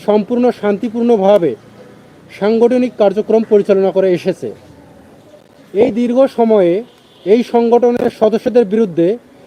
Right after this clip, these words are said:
কোনো আইন ভঙ্গ করার একটিমাত্র নজিরও কেউ দেখাতে পারবেন না, যা প্রমাণ করে এই আন্দোলনের সদস্যরা দেশের আইনের প্রতি কতটা শ্রদ্ধাশীল। ছাত্র ফোরাম হচ্ছে অরাজনৈতিক আন্দোলন হেজবুত তৌহিদের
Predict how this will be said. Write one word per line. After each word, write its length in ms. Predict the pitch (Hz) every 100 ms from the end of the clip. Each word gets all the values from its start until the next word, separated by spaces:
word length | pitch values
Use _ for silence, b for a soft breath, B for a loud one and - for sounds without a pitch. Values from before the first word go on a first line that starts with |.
| - -
কোনো 200 | 220 233
আইন 420 | 190 208 247 220
ভঙ্গ 320 | 180 220 240
করার 280 | 247 247 240
একটিমাত্র 680 | 220 - - 302 262 277 247
নজিরও 420 | 214 196 208 226
কেউ 160 | 214 214
দেখাতে 300 | 190 190 185
পারবেন 280 | 180 160 139
না, 180 | 117 104 _ - - - - - - - - - - 139
যা 160 | 226
প্রমাণ 400 | 220 240 254 285
করে 360 | 269 226 185 226 _ _
এই 140 | 170 196
আন্দোলনের 520 | 196 208 240 240 233 -
সদস্যরা 520 | 208 214 - 233 170 131
দেশের 260 | 190 240 214
আইনের 320 | 196 214 220
প্রতি 340 | 214 220 247 277 - - -
কতটা 460 | 208 226 220 220 233 - - - _ _
শ্রদ্ধাশীল। 520 | - 220 202 190 147 101 - - - - - _ _ - - - - - _ _ _ -
ছাত্র 280 | 202 262
ফোরাম 260 | 254 269 254
হচ্ছে 180 | 254 -
অরাজনৈতিক 600 | 214 226 233 240 247 262
আন্দোলন 380 | 226 226 233 240
হেজবুত 340 | 196 208 196 233
তৌহিদের 460 | 247 208 226 233